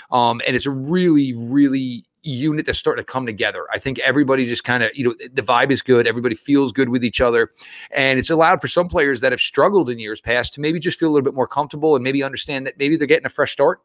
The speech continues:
so to speak. And, you know, he had a huge key block on the game-winning touchdown for Kareem Hunt. Uh, so then hopefully this is, you know, 'cause normally, you know, y-, you know, y-, your interior is what's gonna control your running game. Normally your tackles are what's gonna hopefully control your passing game.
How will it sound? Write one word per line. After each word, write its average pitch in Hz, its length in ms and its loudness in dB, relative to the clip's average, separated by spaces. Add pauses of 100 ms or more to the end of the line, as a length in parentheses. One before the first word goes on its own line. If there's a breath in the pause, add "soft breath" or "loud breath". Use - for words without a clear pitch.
(160)
so 175 160 -2
to 165 60 0
speak. 185 340 -4 (480 loud breath)
And, 139 340 2
you 143 60 -2
know, 127 80 2
he 120 120 2
had 156 120 4
a - 20 -6
huge 165 500 -6
key 165 140 -8
block 151 340 2
on 139 120 -6
the 131 40 -8
game-winning 135 460 -2
touchdown 123 380 -2
for 110 80 -12
Kareem 120 340 -4
Hunt. 113 240 -2 (480 loud breath)
Uh, 131 220 4
so - 160 0
then 165 460 2 (760)
hopefully 202 380 2
this 156 240 -2
is, 139 280 -6
you 143 60 -6
know, 127 240 -2 (100)
'cause 165 160 -6
normally, 233 440 0
you 180 120 -10
know, 151 120 -8
y-, 147 100 -16
you 139 300 -10
know, 175 80 -8
y-, 165 240 -8
your 165 200 -2
interior 196 560 2
is 139 140 -4
what's 156 140 -4
gonna 139 160 0
control 131 280 0
your 117 120 -4
running 107 200 -4
game. 92 220 -12
Normally 127 340 0
your 139 80 0
tackles 135 380 -2
are 127 60 -4
what's 123 160 -4
gonna 120 160 -6
hopefully 117 320 -4
control 113 280 -4
your 95 120 -4
passing 101 340 0
game. 92 220 -14